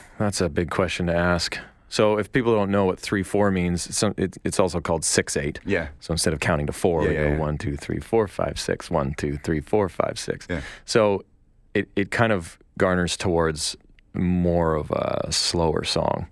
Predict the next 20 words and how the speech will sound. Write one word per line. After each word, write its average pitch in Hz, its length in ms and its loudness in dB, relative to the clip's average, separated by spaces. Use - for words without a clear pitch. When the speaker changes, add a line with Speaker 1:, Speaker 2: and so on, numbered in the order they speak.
Speaker 2:
Okay. 82 200 -2
Speaker 1:
Man, 71 220 0
I 71 60 0
can't 78 220 -2
think - 160 -4
off 76 140 -4
the - 80 -10
top - 220 -2
of - 40 -4
my 50 80 -2
head 80 160 0
what 50 120 0
would 50 80 -6
be 50 100 -2
in 82 100 -2
three 85 200 -2
four 85 240 0
right 85 180 0
now, 82 180 2
but 82 200 0